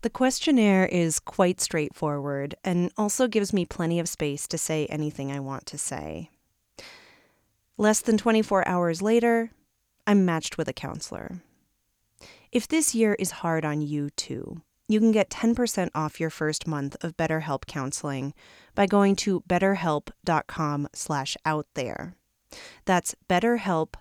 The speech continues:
dot com slash out there. Support for Out There also comes from Kula Cloth, a high-tech pee cloth for women and anyone who squats when they pee. Pee cloths are an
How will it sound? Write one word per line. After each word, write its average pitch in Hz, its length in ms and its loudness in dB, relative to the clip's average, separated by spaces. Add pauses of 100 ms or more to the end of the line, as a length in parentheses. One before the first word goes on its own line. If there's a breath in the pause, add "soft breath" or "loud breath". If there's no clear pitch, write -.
(200)
dot 156 240 0
com 131 460 -6 (160)
slash 139 500 -4
out 151 260 -4
there. - 360 -12 (1200 loud breath)
Support 339 340 2
for 302 100 2
Out 254 200 6
There 214 260 4
also 269 300 0
comes 175 380 -2
from 180 300 0 (120)
Kula 285 440 4
Cloth, - 520 -6 (120)
a 190 60 2
high-tech 247 800 2
pee 196 260 -2
cloth - 500 -4
for 170 220 -2
women 254 580 4
and 185 140 -2
anyone 220 420 2
who 175 120 -2
squats - 520 -4
when 151 140 -2
they 143 140 -4
pee. - 440 -14 (960 loud breath)
Pee 302 160 4
cloths 320 540 4
are 202 240 6
an 190 140 0